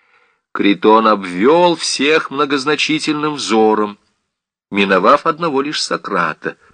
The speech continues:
Его уже не сдвинешь с места.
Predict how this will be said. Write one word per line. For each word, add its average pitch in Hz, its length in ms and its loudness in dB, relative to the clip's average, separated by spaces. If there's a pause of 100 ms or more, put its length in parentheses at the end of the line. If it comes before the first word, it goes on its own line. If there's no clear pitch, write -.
(1000)
Его 147 540 4
уже 208 400 2
не 190 220 -2
сдвинешь 156 680 -4
с - 120 -4
места. 151 640 -2